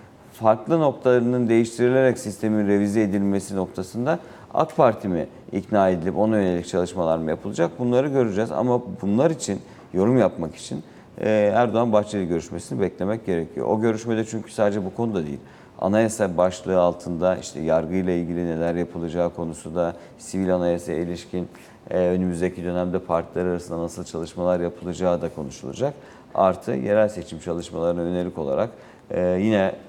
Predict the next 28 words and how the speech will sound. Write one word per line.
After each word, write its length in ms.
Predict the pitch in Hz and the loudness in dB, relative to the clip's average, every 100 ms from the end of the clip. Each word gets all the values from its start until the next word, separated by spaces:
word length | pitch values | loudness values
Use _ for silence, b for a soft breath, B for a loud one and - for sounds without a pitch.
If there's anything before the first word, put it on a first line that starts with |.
| - - | -18 -10
e, 120 | 82 | -2
Devlet 320 | 87 90 87 | 0 0 2
Bahçeli'nin 560 | 87 90 - 85 82 80 | 2 2 0 -4 -4 -6
çok 220 | - 110 - - 87 | -4 -4 -4 -10 -6
vurgulamış 560 | 85 80 85 87 85 - | -4 -2 0 0 0 -2
olduğu 440 | 80 71 71 69 - - | -2 -2 -6 -6 -6 -4
Erdoğan'la 480 | 65 73 76 80 78 | -4 0 0 0 0
aralarına 440 | 76 78 78 76 | 0 0 -2 -4
kimsenin 520 | 76 85 80 82 80 | -8 -12 -8 -6 -4
giremeyeceği 720 | 73 82 85 78 71 69 58 - B B B - - | -2 -2 -2 -4 -6 -8 -10 -10 B B B -12 -6
konusuyla 480 | 85 71 87 80 | -6 -6 -4 -2
ilgili 300 | 80 80 80 | -2 -2 -2
olarak 300 | 76 67 107 113 - | -2 0 -2 -4 -12
hiçbir 280 | 113 - 110 | -14 -8 -8
sıkıntı 480 | - - 87 69 95 | -8 -10 -10 -8 -12
çıkmadan 480 | - - 76 107 | -12 -6 -4 -2
aday 340 | 113 95 98 90 | 0 2 2 0
belirleme 420 | 85 87 90 90 | -2 -2 -2 -2
çalışmalarına 640 | - 78 76 - 67 76 | -4 -4 -4 -4 -2 -2
yönelik 380 | 73 71 - - | -2 -6 -6 -8
de 60 | 143 | -4
yine 160 | 104 | -2
açıklamalar 640 | 95 - - 76 95 135 123 | -2 -4 -6 -4 0 -2 0
bekleniyor. 500 | 110 110 104 87 117 B B B - | -2 -2 -2 -2 -4 B B B 2
Dolayısıyla 440 | 123 127 127 127 | 2 2 2 4
önce 360 | 98 131 123 131 | 6 4 2 4
bir, 200 | 123 120 - B - | 4 2 -4 B -12
e, 580 | - 98 95 92 92 90 | -2 0 0 0 0 0